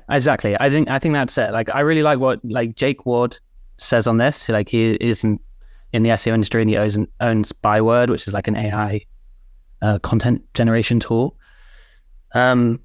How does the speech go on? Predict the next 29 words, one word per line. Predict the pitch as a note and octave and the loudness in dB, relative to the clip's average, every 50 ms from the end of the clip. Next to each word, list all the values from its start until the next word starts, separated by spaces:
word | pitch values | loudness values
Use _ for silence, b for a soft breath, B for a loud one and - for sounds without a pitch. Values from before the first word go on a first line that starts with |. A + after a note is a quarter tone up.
| - - - - - _ - | -16 -20 -20 -20 -14 _ -2
and | B2+ A#2+ A#2+ A#2 - - - - _ _ - - - - - - - - - - - - - - - - | 0 2 2 0 -2 -6 -20 -20 _ _ -20 -20 -20 -20 -20 -20 -20 -20 -20 -20 -20 -20 -20 -20 -16 -8
what | - C3+ C#3 C#3 - - - _ _ - | -2 2 2 2 2 0 -6 _ _ -18
he | C3+ - - - D#3 D#3+ | -14 -6 0 2 2 2
says, | C#3+ - - G2 G2+ G#2 A#2+ B2 - - - - - | 2 0 0 0 0 0 0 0 -2 -4 -8 -6 -4
which | B2+ B2 A2+ G#2+ - - - - - | 0 0 0 0 0 -4 -6 -4 -2
is, | - A#2 G#2 - - - - - - | -2 -2 -2 -2 -4 -6 -6 -4 -2
yeah, | A#2+ A2+ G#2 | 0 0 2
like, | G2+ A2 - - | 0 0 -2 -2
I | A#2+ A2+ | -2 -4
think | - - - B2+ A2+ | -4 -4 -2 -2 0
I | A2 | 0
totally | G#2 - - A#2+ G#2 A2 G#2+ | -2 -2 -2 0 0 0 0
align | G#2+ G#2+ A2 A2 A2 G#2+ | 0 0 0 0 0 0
on | G#2+ G2+ G2+ | 0 0 -2
it, | G2 G2 - - | -4 -6 -10 -8
really, | - A2+ G#2+ G#2 G2+ G#2 | -4 -4 -2 -2 -2 -4
is | A#2 G#2 - | -6 -6 -4
that, | - A2+ G2+ F#2+ | -4 -4 -2 -2
like, | A2+ G#2+ - - - - - - - - - - - - - - | -2 -4 -4 -6 -10 -20 -20 -20 -20 -20 -20 -20 -20 -20 -10 -4
this | - C3+ - | -2 -2 -2
top | - - C3+ A#2+ | 0 -2 -2 -2
of | C#3+ B2 | -2 -2
funnel | - C3 B2 B2 A#2+ | 0 0 0 0 0
stuff | - - A#2 G#2+ - | 0 0 -2 -2 -2
that's | - A2+ - - | -6 -10 -10 -6
kind | - B2+ A#2 A#2 | -4 -2 0 0
of | G#2+ | 0
at | A#2+ - - | 0 -2 -2
risk | A2+ A2 - - - | -2 -4 -4 -6 -12